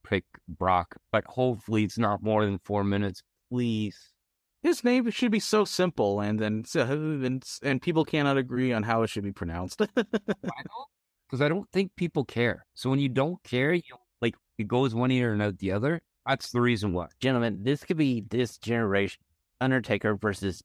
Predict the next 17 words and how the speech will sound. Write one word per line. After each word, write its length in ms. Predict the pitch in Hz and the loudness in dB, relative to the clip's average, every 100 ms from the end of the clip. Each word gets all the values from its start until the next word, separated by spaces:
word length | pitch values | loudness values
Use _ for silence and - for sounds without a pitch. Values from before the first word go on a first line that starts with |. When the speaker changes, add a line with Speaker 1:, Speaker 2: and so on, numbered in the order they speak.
| - | -2
Speaker 3:
Giant, 300 | 107 92 95 _ - | 0 0 -2 _ -6
Giant 360 | 107 104 98 | 0 0 0
Gonzalez. 680 | 104 92 - 82 71 69 - _ _ _ - | -2 -4 -2 -4 -4 -8 -12 _ _ _ -4
Speaker 2:
Even 300 | 160 156 165 | 0 2 2
that 220 | 147 165 | 2 2
one 160 | 156 131 | 2 0
was 140 | 107 | 0
better. 340 | 85 87 73 - | -2 -4 -4 -6
Are 60 | 98 | -2
you 80 | 127 | -2
kidding 320 | - 101 120 | 0 0 0
me? 140 | 156 185 - _ 254 - | -2 -6 -18 _ -4 0
<laughs> 100 | 247 - _ 226 - 220 - - - _ _ _ _ _ _ _ - | -2 -4 _ -4 -2 -6 -6 -12 -16 _ _ _ _ _ _ _ -4
Speaker 3:
Okay, 320 | 120 110 87 | -2 0 0
we 260 | 85 156 107 | 2 2 2
are 160 | 113 | 0
moving 400 | 95 98 135 135 | 0 0 2 0